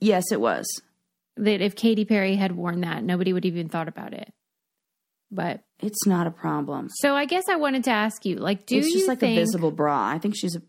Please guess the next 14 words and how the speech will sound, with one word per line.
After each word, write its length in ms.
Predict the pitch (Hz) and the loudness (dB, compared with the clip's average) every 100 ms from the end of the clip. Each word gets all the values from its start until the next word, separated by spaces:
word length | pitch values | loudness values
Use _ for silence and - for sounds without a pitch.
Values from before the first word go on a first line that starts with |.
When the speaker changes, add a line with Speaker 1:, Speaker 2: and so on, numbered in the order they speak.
| - - | -18 -14
Speaker 1:
before, 380 | 160 175 156 - | -8 -2 -2 -4
she 160 | 160 165 | -6 -4
was, 140 | 160 | -2
like, 160 | 165 156 | -2 -4
ahead 240 | 156 156 | -2 -2
of 60 | 156 | -2
the 60 | 160 | -2
trend. 420 | 143 135 143 180 - - _ _ _ - | 2 2 2 0 -10 -20 _ _ _ 0
And, 480 | 165 160 160 175 - _ _ _ _ _ _ _ | 2 4 2 -2 -12 _ _ _ _ _ _ _
like, 320 | - 180 175 - _ | -2 0 -2 -8 _
who 160 | - 208 | -4 -4
the 80 | 202 | -2
fuck 240 | 202 190 | -6 -6
cares? 480 | - 190 - - | -4 -4 -4 -12